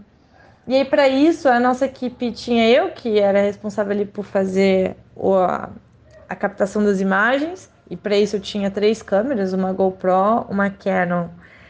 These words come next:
fotográfica e uma câmera V H S pra captar a maior qualidade possível, né, da, da, daquele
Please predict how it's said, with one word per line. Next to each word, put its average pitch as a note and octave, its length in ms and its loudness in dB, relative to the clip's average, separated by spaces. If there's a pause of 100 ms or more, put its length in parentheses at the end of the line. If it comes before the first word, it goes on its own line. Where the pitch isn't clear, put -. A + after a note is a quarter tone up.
fotográfica F#3 840 -2
e G3+ 140 -2
uma G3 240 0
câmera G3 380 0
V F#3+ 80 2
H F#3 240 4
S F#3 560 0 (420)
pra F#3 260 0
captar F#3+ 580 -4
a - 20 -4
maior F#3 380 -2
qualidade F#3 560 0
possível, G3 580 -4
né, F3+ 160 -2
da, E3+ 220 -4
da, F#3+ 360 -8 (200)
daquele F3 580 -6